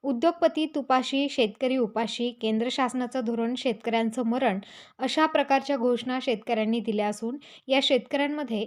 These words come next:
एका भाजपच्या पदाधिकारी असलेल्या शेतकऱ्याने देखील सरकारला घरचा आहेर दिलाय.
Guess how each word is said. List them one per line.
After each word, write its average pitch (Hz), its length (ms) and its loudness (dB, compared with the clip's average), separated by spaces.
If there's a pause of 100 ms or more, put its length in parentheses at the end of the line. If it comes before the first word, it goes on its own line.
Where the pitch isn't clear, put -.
एका 262 260 2
भाजपच्या 247 500 0
पदाधिकारी 254 600 0
असलेल्या 226 460 0
शेतकऱ्याने 214 560 0
देखील 214 420 -2 (400)
सरकारला 247 580 2 (140)
घरचा 233 300 0
आहेर 208 280 -4
दिलाय. 185 320 -4